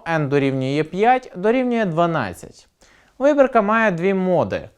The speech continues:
одна з яких дорівнює дев'ять, а друга дорівнює сімнадцять. Знайдіть різницю між медіаною цієї вибірки та середнім арифметичним значенням цієї вибірки.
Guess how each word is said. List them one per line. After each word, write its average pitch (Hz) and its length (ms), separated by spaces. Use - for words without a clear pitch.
одна 185 320
з 175 80
яких 208 300
дорівнює 165 540
дев'ять, 220 520
а 180 100
друга 180 360
дорівнює 151 520
сімнадцять. 165 760
Знайдіть 247 420
різницю 202 600
між 151 280
медіаною 202 720
цієї 208 360
вибірки 196 500
та 180 360
середнім 175 600
арифметичним 143 920
значенням 113 600
цієї 95 440
вибірки. 117 560